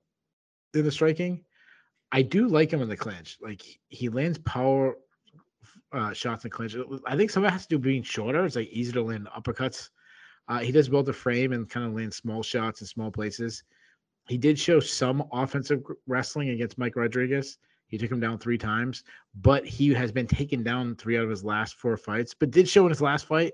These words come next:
a, a little bit of improved takedown defense. Um, plus, when he's taken down, he's <laughs> so strong, it's really hard to hold him down. He can kinda just, like, do a push-up and he's back up to his feet. Uh,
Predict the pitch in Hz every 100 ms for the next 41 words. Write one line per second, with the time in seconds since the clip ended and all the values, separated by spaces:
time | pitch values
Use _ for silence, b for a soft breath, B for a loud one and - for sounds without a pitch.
0 | - 143 123 135 143 143 151 139 - 156
1 | 139 143 147 151 143 156 160 - _ b
2 | b b b b b _ 98 92 _ _
3 | _ _ - 151 170 104 120 147 - -
4 | 151 143 117 117 143 113 117 98 _ -
5 | - 120 143 139 95 _ - - - 123
6 | 123 143 - 123 117 - 120 110 - 120
7 | 123 117 110 113 101 117 135 113 - 98
8 | 113 95 - B B B 110 90 135 113
9 | 127 107 123 113 101 87 98 104 101 95
10 | 104 113 131 B B B B B B 110
11 | 101